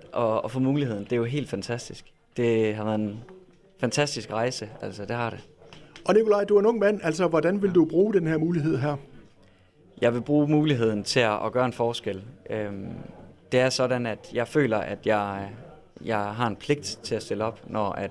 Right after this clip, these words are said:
Speaker 1: øh, jeg ser noget, som jeg kan gøre bedre. Og, øhm, jeg tror, at vores samfund generelt og kommune og system er, øh, er fyldt med fejl. Vi betaler jo rigtig, rigtig mange penge til, at det, det hele skal køre rundt. Og så er det ærgerligt, at det ikke kører rundt.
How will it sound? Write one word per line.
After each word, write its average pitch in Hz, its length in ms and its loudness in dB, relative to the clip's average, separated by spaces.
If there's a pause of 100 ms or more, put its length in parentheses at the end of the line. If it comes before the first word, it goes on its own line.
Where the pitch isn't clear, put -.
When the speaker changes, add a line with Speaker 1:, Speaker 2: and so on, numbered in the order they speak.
(140)
Speaker 1:
øh, 95 200 -4
jeg 107 100 -6
ser 127 160 2
noget, 104 260 -4
som 107 140 -8
jeg 110 120 -2
kan 110 100 -14
gøre 95 140 -2
bedre. 113 340 2 (1040)
Og, 107 360 2
øhm, 98 680 -2
jeg 120 160 2
tror, 120 280 0
at - 540 -8 (500)
vores 113 240 -2
samfund 120 520 -2
generelt 107 500 -4
og 98 240 -6
kommune 127 520 -2
og 98 100 -14
system 123 460 0 (560)
er, 104 260 2
øh, 101 80 0
er 95 280 -2
fyldt 139 260 -4
med 107 100 -4
fejl. 123 300 -2 (880)
Vi 123 80 -2
betaler 123 380 0
jo 107 80 -2
rigtig, 120 240 -4
rigtig 113 180 -6
mange 113 200 -4
penge 127 280 -2
til, 120 140 -4
at 98 200 -4
det, 98 280 -6
det 110 100 -4
hele 123 180 0
skal 101 180 -10
køre 107 140 2
rundt. 113 360 -2 (560)
Og - 60 -14
så 131 60 0
er - 20 2
det 120 80 2
ærgerligt, 135 280 4
at - 40 -10
det 120 60 -2
ikke 120 120 -6
kører 110 120 -2
rundt. 127 320 -4